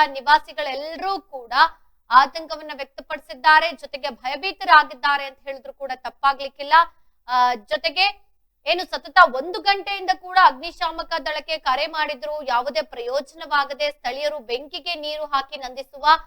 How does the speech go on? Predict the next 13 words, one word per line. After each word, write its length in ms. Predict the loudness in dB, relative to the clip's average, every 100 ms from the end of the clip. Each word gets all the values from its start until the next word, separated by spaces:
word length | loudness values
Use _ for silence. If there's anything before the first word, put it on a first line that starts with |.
| _ _ _ -8
ಹರಸಾಹಸವನ್ನ 760 | -8 6 8 8 4 -16 -16 -12
ಪಟ್ಟಿದ್ದಾರೆ. 680 | -12 -12 -8 -4 -4 -6 _ _ _ _ 2
ಬಳಿಕ 320 | 4 4 0 -2
ಸ್ಥಳಕ್ಕೆ 440 | 0 2 2 0
ಅಗ್ನಿಶಾಮಕ 720 | -4 -4 -10 -6 -6 -6 -6 -8 -6
ದಳದ 240 | -10 -4 -6
ಸಿಬ್ಬಂದಿ 840 | -6 -16 -6 -6 -6 -10 -10 _ _ _ _
ಎ 60 | 2
ಎಫ್ 380 | 4 4 2 -8
ಟಿ 120 | -2
ಅಗ್ನಿ 340 | -2 -2 -10
ಬುಲೆಟ್ 520 | -8 -6 -4 -4 -6 -10
ಮೂಲಕ 380 | -8 -8 -2